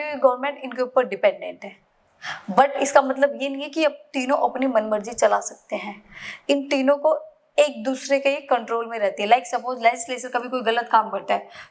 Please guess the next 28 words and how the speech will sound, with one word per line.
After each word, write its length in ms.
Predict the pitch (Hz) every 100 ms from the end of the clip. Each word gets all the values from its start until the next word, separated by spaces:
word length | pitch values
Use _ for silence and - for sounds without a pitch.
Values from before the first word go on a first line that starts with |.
| -
तो 80 | 262
उसको 240 | 269 320
executive 640 | - 233 214 277 277 269 262
control 340 | 208 202 175
करेगा, 420 | 175 202 202 208 - _ - -
Executive 520 | 208 196 262 285 294 294
ने 60 | 294
कभी 200 | 294 269
कुछ 220 | 285 -
किया 260 | - 285 320 - - - - -
तो 80 | 269
उसको 280 | 269 - 311
judiciary 460 | 240 226 254 -
control 360 | 277 233 214 196
करेगी, 420 | 196 185 170 208 202 _ _ _ _ _ _ - - _ -
एक 220 | 294 262
दूसरे 340 | 285 269 285 285
को 200 | 285 311 311 - _ -
control 360 | 254 262 277
करने 220 | 269 254
का 100 | 247
काम 220 | 254 240 226
भी 100 | 240
ये 80 | 254
करते 240 | 220 220
हैं, 60 | 269
इसलिए 240 | 262 294
इनको 180 | 254